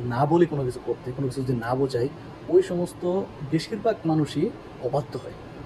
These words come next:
খুব কম সংখ্যক লোকই আছে যারা কিনা বোঝে। যদি আমার নিজের কথা বলি, আমি যখন, আহ, দেশে ছিলাম, তখন, আহ, অনেক টাকা পয়সা খরচ হতো। হ্যাঁ, আমি নিজে থেকেই বলি জিনিসগুলা।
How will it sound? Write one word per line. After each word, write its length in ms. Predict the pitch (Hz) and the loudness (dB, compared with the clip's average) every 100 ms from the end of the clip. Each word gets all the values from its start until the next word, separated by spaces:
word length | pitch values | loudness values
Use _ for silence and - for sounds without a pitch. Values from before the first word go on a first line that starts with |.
| - - - - - - - - | -14 -14 -14 -16 -14 -14 -8 -2
খুব 100 | 180 | 0
কম 160 | 175 196 | 4 4
সংখ্যক 360 | 233 262 269 262 - | 4 0 2 -2 2
লোকই 240 | 226 - 208 | 2 8 8
আছে 220 | 196 170 214 147 | 8 4 4 4
যারা 160 | 156 | 2
কিনা 180 | 156 147 | 4 4
বোঝে। 300 | 135 135 127 151 - - - - - | 6 6 4 0 -8 -16 -16 -14 -4
যদি 120 | 151 | 2
আমার 140 | 156 151 | 4 4
নিজের 180 | 151 165 | 2 2
কথা 200 | 170 151 | 4 4
বলি, 200 | 131 165 - - - | 4 2 0 -12 -6
আমি 140 | 135 139 | -2 4
যখন, 340 | 147 147 151 143 | 2 4 4 4
আহ, 480 | 139 - - 127 123 | 2 -10 -8 -4 -2
দেশে 200 | 127 143 | 0 -2
ছিলাম, 300 | - 139 135 147 - - - - | -2 0 0 -2 -8 -14 -14 -8
তখন, 240 | 131 139 135 135 | -4 0 2 4
আহ, 280 | 131 123 117 - - 147 | 4 2 -2 -8 -8 -2
অনেক 160 | 143 - | -2 0
টাকা 140 | 131 | 0
পয়সা 180 | 139 139 | 0 -2
খরচ 260 | - 135 127 | 0 -2 0
হতো। 160 | 127 135 - - - - | -4 -4 -6 -14 -14 -8
হ্যাঁ, 140 | 262 | -2
আমি 220 | 131 131 127 | 0 0 0
নিজে 180 | 135 147 | 4 4
থেকেই 300 | 147 139 123 | 2 0 0
বলি 160 | 120 120 | 0 0
জিনিসগুলা। 440 | 117 110 - 131 | -4 -6 -6 -6